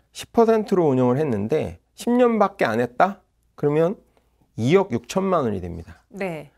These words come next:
Speaker 1: 근데 이십 년을 투자했다? 동일한 금액이지만 일억 원을. 그렇게 되면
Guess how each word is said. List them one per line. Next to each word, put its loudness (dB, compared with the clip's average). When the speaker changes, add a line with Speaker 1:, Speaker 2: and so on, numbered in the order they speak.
Speaker 1:
근데 0
이십 0
년을 2
투자했다? -4
동일한 0
금액이지만 0
일억 2
원을. 0
그렇게 0
되면 0